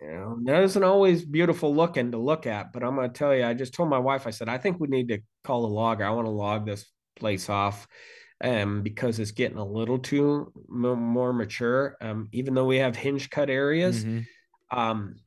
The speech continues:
Speaker 1: I'd rather have it thick and nasty and full of briars and
Speaker 2: Yes.
Speaker 1: brush and, you know, reg-, regen stuff. And, um, it's just gonna hold a lot more deer, and it's gonna hold a lot more mature deer.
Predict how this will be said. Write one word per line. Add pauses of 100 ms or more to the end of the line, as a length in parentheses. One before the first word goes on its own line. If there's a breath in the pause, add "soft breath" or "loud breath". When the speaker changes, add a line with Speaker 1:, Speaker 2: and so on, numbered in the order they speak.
(340)
Speaker 1:
I'd
rather
have
it (100)
thick
and
nasty
and
full
of
briars
and
Speaker 2:
Yes.
Speaker 1:
brush
and, (520 loud breath)
you
know,
reg-,
regen
stuff. (100)
And, (100)
um,
it's
just
gonna
hold
a
lot
more
deer, (160)
and (100)
it's
gonna
hold
a
lot
more
mature
deer.